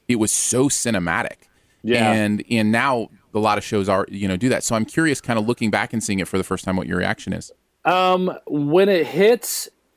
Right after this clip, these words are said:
Speaker 2: it really, really hits. Um, and when it doesn't hit, it's, it's not bad. It's just a little, a, uh, uh, I don't wanna say boring even, just, um,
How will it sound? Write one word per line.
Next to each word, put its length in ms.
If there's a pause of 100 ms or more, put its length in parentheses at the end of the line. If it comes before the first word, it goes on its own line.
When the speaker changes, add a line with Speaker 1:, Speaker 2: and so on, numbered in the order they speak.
Speaker 2:
it 200
really, 540
really 380
hits. 520 (200)
Um, 420 (140)
and 640 (320)
when 240
it 140
doesn't 340
hit, 480
it's, 560
it's 200
not 240
bad. 380
It's 220
just 320
a 40
little, 440
a, 260
uh, 80
uh, 760 (840)
I 120
don't 100
wanna 100
say 140
boring 500
even, 360
just, 540 (640)
um, 500